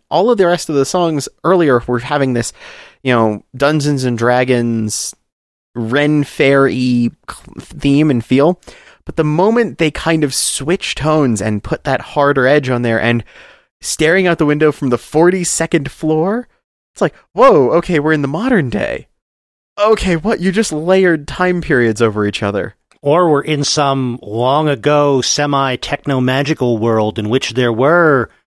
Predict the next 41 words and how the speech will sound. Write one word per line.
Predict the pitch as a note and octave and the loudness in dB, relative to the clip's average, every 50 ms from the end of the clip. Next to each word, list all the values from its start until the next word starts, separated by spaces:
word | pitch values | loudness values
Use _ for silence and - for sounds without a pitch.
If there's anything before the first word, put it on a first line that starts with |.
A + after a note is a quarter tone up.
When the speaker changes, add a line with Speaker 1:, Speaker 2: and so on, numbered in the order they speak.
| _ _ _ _ _ _ - | _ _ _ _ _ _ -4
Speaker 2:
mystical | A#2+ C3 - - - A#2+ - C3 A#2+ | -4 -4 -2 -2 -4 -2 0 0 2
wizards | A#2 C3 B2+ G#2+ B2+ A#2+ A#2 G#2 - | 2 2 2 2 0 0 0 -2 -4
and | B2 A2+ G#2 | -4 -4 -6
kings | - - C3+ C3 C3 B2+ B2 B2 | -6 -4 -2 -2 0 0 0 0
on | C3 | 0
the | A#2+ A2+ | -2 0
forty-second | - C3+ C3+ B2+ B2 - C3 A#2+ - B2 G#2+ G#2 | 0 2 2 2 2 2 0 -2 -2 -4 -6 -6
floor. | - - C3 A#2 A2 G2 F2+ - _ _ _ _ _ _ _ _ | -4 -2 0 0 0 0 -2 -4 _ _ _ _ _ _ _ _
See, | - - D3+ | -4 -2 -2
this | C#3 A#2 D#3+ A3 - - | 0 2 2 2 2 2
is | G#3+ F#3+ - - | 0 0 0 0
one | D#3 D#3 D#3 | 0 0 0
of | D3+ C#3 | 0 0
those | C#3+ C#3+ C3+ - | 0 0 0 0
songs | - - C#3+ B2+ B2+ B2+ C3 B2+ - | -2 -2 -2 0 0 0 -2 -2 -2
where | B2+ B2+ A#2+ A#2 | -2 -2 0 0
my | A#2 A#2 A2+ | -2 -4 -4
friends | A2+ - - B2+ B2 A#2 A#2 | -4 -4 -4 -4 -2 -2 -2
and | A#2+ A2 | -2 -2
I | A2 | -2
would | G#2+ A2 - - _ | -2 -2 -4 -6 _
pore | - F3 F#3+ F#3+ - | -2 0 0 2 2
over | D3+ C3+ A#2+ B2 | 2 2 2 2
this | G2 A#2 - - - - - _ _ | 0 0 -2 -4 -8 -16 -20 _ _
line | G#2 G2+ - C3 C#3 E3 D#3+ D#3+ | -8 -4 -2 0 0 0 0 0
by | C#3+ C3 C3+ C3 | 0 0 -2 0
line, | A2 A#2 B2 B2 B2 A#2+ G#2 G2 F#2 E2+ E2 D#2 - - | 0 0 2 2 2 0 0 -2 -6 -8 -10 -14 -16 -6
figuring | - - E3 C#3 D3+ D3 B2+ B2 | -4 -4 0 2 2 2 2 2
out | C3 C3 B2 B2 - _ _ | 0 0 -2 -4 -6 _ _
not | D#3 F3 A#3 B3+ | -2 -2 0 0
necessarily | B3 - - - - G3+ F#3 D3 D3 | 0 0 0 2 2 2 2 2 0
what | C3 A#2+ C3+ C#3 C3+ | 0 0 0 0 0
it | B2 - - | -2 -4 -4
quote-unquote | - D3 C#3+ C3 B2+ - C#3+ C3+ G#2 | -2 0 0 0 0 0 -2 -2 0
really | A2+ C3 C3+ A#2 A#2 | 0 0 2 2 2
meant, | A2 A#2+ C3 C3 A2 F#2+ - - - _ _ _ _ _ _ _ _ _ | 2 2 0 0 -2 -4 -8 -14 -20 _ _ _ _ _ _ _ _ _
but | - C3 - | -4 -2 0
what's | C#3+ F#3 - - - | 0 0 0 -2 -2
the | - - | -2 -4
coolest | - - - - G#3 A3+ A#3+ A#3 G#3 F#3 D3 - - C3+ | -4 -6 0 2 4 4 6 4 4 2 0 0 -2 -2
way | C3+ D#3+ D#3+ D#3 C#3+ A2+ G2 F#2 F2+ - | 0 0 2 2 0 0 -2 -6 -8 -12